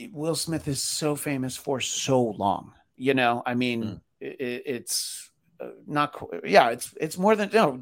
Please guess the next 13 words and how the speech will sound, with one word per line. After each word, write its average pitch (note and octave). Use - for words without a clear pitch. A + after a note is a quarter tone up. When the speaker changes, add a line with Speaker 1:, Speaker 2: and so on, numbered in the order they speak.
Speaker 1:
uh, D3+
uh, C#3+
Parents G3
Just G#3
Don't G3
Understand F3+
was, B2
like, B2+
more C#3
than C#3+
thirty C#3
years A#2
ago, -